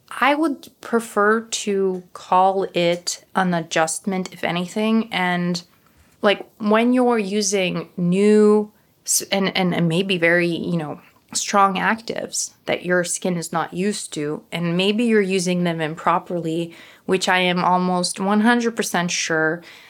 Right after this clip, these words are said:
that in the case of the tretinoin experiments, people were probably way overdoing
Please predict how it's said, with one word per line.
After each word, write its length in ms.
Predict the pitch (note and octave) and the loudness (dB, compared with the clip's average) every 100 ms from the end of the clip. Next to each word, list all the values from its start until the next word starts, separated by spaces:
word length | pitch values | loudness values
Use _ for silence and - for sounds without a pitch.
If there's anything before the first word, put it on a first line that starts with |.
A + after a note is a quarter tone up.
| - | -6
that 160 | E3 | -2
in 100 | E3 | -2
the 80 | E3 | -4
case 360 | E3 F#3 F#3+ - | -2 0 0 0
of 340 | E3+ E3 - - _ | -2 -2 -18 -20 _
the 400 | F3 D#3+ D3+ C#3 - - - - | -2 0 2 -2 -8 -20 -20 -6
tretinoin 580 | - F#3 F3+ F3 E3+ | 0 0 0 0 0
experiments, 800 | D#3+ - - F#3 F#3 F3+ E3 E3 | -2 -6 0 4 4 2 -2 -4
people 300 | - F#3 F#3+ | -6 -4 0
were 100 | F3+ | 0
probably 560 | E3+ F3 E3 D#3+ F#3 - | 0 2 2 0 -4 -6
way 460 | - F3 F#3+ A#3+ C4 | -8 -2 2 4 6
overdoing 880 | B3 A#3 G#3+ F3 G3 F3+ D3+ E3 | 4 4 0 2 2 4 0 -4